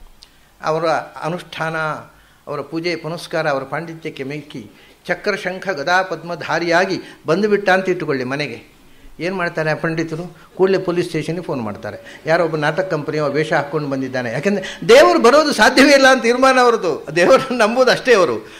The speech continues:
"ಒಬ್ಬನು ನಾಟಕ ಕಂಪನಿಯವನು ಬಂದಿದ್ದಾನೆ, ತಕ್ಷಣ ಅರೆಸ್ಟ್ ಮಾಡಿ" ಅಂತ ಫೋನ್ ಮಾಡ್ತಾರೆ.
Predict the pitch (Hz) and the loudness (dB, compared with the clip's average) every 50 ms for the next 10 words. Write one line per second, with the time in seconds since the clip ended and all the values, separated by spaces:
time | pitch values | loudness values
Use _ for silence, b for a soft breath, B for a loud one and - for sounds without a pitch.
0 | B B B B 202 262 254 185 175 190 175 175 170 156 185 202 - 220 196 208 | B B B B 0 0 0 0 -2 -2 -2 0 2 2 2 2 0 0 0 0
1 | 196 175 170 175 170 165 165 131 143 160 180 180 165 165 165 170 202 233 247 233 | -2 -2 -2 -4 -4 -2 -2 -2 0 0 2 2 2 4 4 4 4 4 2 0
2 | - - - - - 151 147 - - 214 190 156 160 190 185 - - 170 156 160 | -4 -12 -10 -4 -2 -2 -2 -2 -2 0 0 2 2 0 0 -2 -4 -2 -2 -2
3 | 165 185 165 160 170 156 127 113 101 104 - - - _ | -2 -4 -6 -8 -8 -8 -8 -10 -14 -16 -18 -20 -20 _